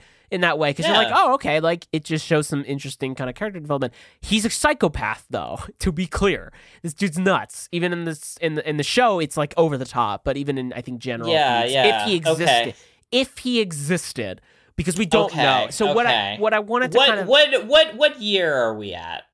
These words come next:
Speaker 1: We are in the,
Speaker 2: about?
Speaker 1: let, eight sixty-six specifically, 'cause I wanted to
Speaker 2: Okay.
Speaker 1: jump right to when they take York. Because
Speaker 2: Yes.
Speaker 1: they, in the show Vikings and also in these stories,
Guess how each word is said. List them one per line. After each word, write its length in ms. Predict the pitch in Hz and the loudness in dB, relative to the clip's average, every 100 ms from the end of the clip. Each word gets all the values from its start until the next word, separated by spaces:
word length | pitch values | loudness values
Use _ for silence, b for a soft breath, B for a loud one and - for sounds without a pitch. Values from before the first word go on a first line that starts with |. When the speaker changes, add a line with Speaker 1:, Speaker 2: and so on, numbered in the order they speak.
| _ | _
Speaker 1:
We 220 | 160 294 | -4 0
are 60 | 311 | 4
in 160 | 277 240 | 2 0
the, 80 | |
Speaker 2:
about? 340 | 202 - - _ | -6 -10 -20 _
Speaker 1:
let, 340 | 220 269 311 - _ _ _ _ _ _ _ _ - | 0 0 0 -6 _ _ _ _ _ _ _ _ -4
eight 220 | 254 247 | -2 -2
sixty-six 720 | - 240 - 202 - 156 113 | -2 -2 -2 -8 -4 -6 -6
specifically, 720 | - 180 - 170 151 139 127 | -8 -8 -4 -4 -4 -8 -8
'cause 140 | 113 127 | -6 0
I 100 | 165 | 2
wanted 220 | 180 180 | 2 2
to 60 | 104 | 0
Speaker 2:
Okay. 80 | 85 | 2
Speaker 1:
jump 200 | 156 139 | 0 2
right 260 | 151 175 - | 0 0 -2
to 80 | |
when 200 | 170 165 | -2 0
they 120 | 147 135 | 0 -4
take 320 | - 127 110 | -4 -4 -6
York. 500 | 110 104 - - - _ b b - | -6 -6 -6 -12 -20 _ b b -2
Because 340 | 139 156 147 - | 0 0 -2 -12
Speaker 2:
Yes. 400 | 110 76 151 151 | -14 -12 -10 2
Speaker 1:
they, 380 | 185 214 226 - b b _ | 2 4 0 -2 b b _
in 220 | 220 262 | 0 2
the 80 | 262 | 0
show 320 | - 285 311 | 0 2 2
Vikings 600 | 294 277 269 - 247 240 - | 2 0 0 -2 -2 -4 -2
and 180 | 185 | 0
also 300 | 175 180 190 | 0 0 -2
in 140 | 165 156 | -2 -2
these 180 | 151 - | -6 -6
stories, 760 | - 220 226 156 139 127 117 | -4 0 2 0 -2 -2 -6